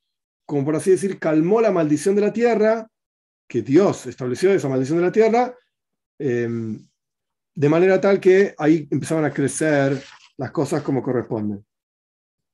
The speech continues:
Después el versículo treinta dice cuántos años vivió Lemech, lo podemos saltear,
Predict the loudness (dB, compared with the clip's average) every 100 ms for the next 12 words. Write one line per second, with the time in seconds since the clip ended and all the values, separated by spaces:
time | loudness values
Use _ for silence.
0 | _ _ _ -20 -20 _ -2 2 2 4
1 | 2 2 2 2 4 4 4 2 2 0
2 | -2 0 0 2 2 4 4 4 4 2
3 | -2 -12 _ _ -8 -4 -2 -2 0 2
4 | 4 4 2